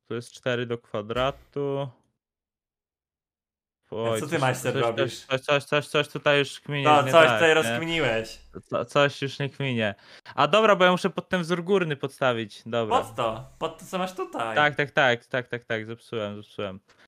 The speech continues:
Speaker 1: Bo ja zwykły ten wzór taki ogólnikowy chciałem dać i, i to nie był
Speaker 2: No,
Speaker 1: zbyt
Speaker 2: ale
Speaker 1: mądry
Speaker 2: ogólnikowego
Speaker 1: pomysł.
Speaker 2: to ty nie masz na razie.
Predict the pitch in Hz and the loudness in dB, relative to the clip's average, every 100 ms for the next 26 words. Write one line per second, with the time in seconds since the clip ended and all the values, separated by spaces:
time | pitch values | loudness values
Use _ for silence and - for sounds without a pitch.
0 | _ - 123 131 135 151 147 131 127 123 | _ 0 4 4 2 -4 -2 -4 -2 -4
1 | 117 131 120 127 - 120 117 123 127 127 | -4 -6 -4 -6 -4 -6 -4 -4 -6 -6
2 | 127 131 104 104 - 107 107 107 104 - | -2 -2 -2 -6 -8 -8 -8 -8 -10 -12
3 | 113 - _ _ _ _ 117 - 120 110 | -16 -18 _ _ _ _ -14 -8 -6 -4
4 | 117 120 127 131 107 139 135 - 135 143 | -4 -2 0 0 0 -2 -2 -2 -2 -2
5 | 135 131 147 160 120 - 107 107 104 104 | -2 -6 -4 -4 -4 -8 -10 -10 -12 -14